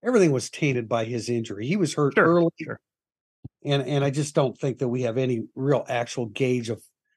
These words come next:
Speaker 1: it's kinda like, it's kinda like measuring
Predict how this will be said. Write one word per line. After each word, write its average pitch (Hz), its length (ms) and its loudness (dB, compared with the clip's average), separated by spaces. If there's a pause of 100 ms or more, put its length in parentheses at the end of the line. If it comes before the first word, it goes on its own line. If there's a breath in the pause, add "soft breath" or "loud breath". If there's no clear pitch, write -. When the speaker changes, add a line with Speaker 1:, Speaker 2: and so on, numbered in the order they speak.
(640)
Speaker 1:
it's 131 300 -4
kinda 170 260 2
like, 147 280 2
it's - 220 -14
kinda 165 160 -2
like 147 140 2
measuring 139 520 -2